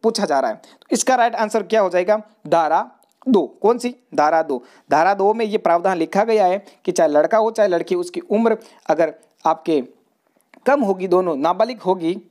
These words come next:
ठीक है, उम्र मैंने निर्धारित कितनी थी, दोनों, तीनों की उम्र बता दी, किस किस में, अकबर के टाइम, शारदा एक्ट के टाइम और गवर्नमेंट के अधिन-,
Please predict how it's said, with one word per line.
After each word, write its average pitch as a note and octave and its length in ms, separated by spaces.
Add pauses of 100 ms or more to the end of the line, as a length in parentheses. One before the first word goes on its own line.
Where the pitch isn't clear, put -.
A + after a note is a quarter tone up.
ठीक B3 160
है, G3 200 (220)
उम्र A3 200
मैंने A3+ 200
निर्धारित G#3 340
कितनी A#3+ 260
थी, C4 200
दोनों, A3 300
तीनों A#3+ 260
की A3 80
उम्र G3+ 160
बता F3 260
दी, B3+ 220 (260)
किस F3+ 160
किस G#3+ 180
में, B3 200 (160)
अकबर F3 220
के A3+ 100
टाइम, A#3+ 260 (200)
शारदा E3+ 280
एक्ट G3+ 140
के A3+ 60
टाइम A#3+ 200 (280)
और G3+ 140
गवर्नमेंट F3+ 360
के G#3 80
अधिन-, E3+ 400